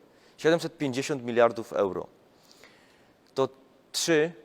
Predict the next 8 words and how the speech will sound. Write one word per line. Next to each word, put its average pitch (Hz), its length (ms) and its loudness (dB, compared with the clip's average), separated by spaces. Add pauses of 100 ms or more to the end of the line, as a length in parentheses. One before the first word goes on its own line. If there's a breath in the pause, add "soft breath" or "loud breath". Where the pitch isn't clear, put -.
prawie 131 460 2
trzy - 220 -4
czwarte 156 440 2
całej 156 340 6
nowej 147 300 0
perspektywy 139 640 -4
finansowej. 113 680 -2 (400)
Tak, 107 280 4